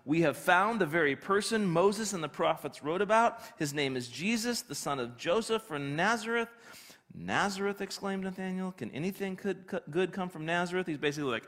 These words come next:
"I don't believe you." And so Philip's like, "Let me argue with you." No.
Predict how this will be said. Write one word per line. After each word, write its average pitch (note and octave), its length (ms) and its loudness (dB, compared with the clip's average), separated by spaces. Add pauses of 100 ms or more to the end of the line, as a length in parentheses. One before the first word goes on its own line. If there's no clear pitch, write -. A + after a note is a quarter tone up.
"I D3+ 140 2
don't F#3+ 160 -4
believe F3+ 280 -8
you." F#3 160 -10 (1200)
And C#3+ 80 -12
so D3+ 100 -2
Philip's D3+ 380 -4
like, B2 240 0 (480)
"Let D3 180 -4
me C#3 100 -2
argue G#2+ 300 0
with G2 180 -6
you." E2+ 140 -12 (520)
No. C4 240 2